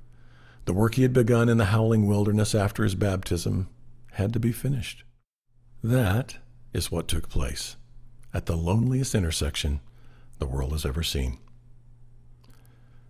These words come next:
Never has a person been so alone as was Jesus of Nazareth on the day he was crucified.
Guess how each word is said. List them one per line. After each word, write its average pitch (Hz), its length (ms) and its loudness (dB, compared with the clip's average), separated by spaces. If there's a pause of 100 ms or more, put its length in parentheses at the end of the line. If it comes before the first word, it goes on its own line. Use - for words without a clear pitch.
(600)
Never 87 320 2 (440)
has - 140 -2
a 78 60 -2
person 85 360 2
been 78 180 0
so - 180 0
alone 80 440 -2 (800)
as 87 160 -2
was 76 180 -4
Jesus 85 440 -4
of 95 80 -4
Nazareth 78 560 -4 (520)
on 80 100 -4
the 71 100 -2
day 62 400 -6 (300)
he - 140 -8
was - 180 -2
crucified. - 600 -8